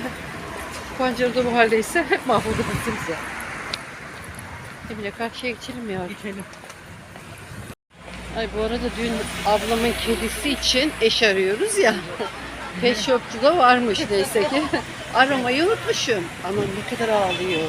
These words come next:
Speaker 1: Çok üzüldüm. O kadar üzüldüm ki. Kızı var ya ablamın,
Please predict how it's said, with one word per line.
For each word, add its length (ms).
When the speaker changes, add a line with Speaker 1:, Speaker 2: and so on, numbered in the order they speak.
Speaker 1:
Çok 100
üzüldüm. 680
O 80
kadar 140
üzüldüm 580
ki. 160
Kızı 240
var 220
ya 200
ablamın, 400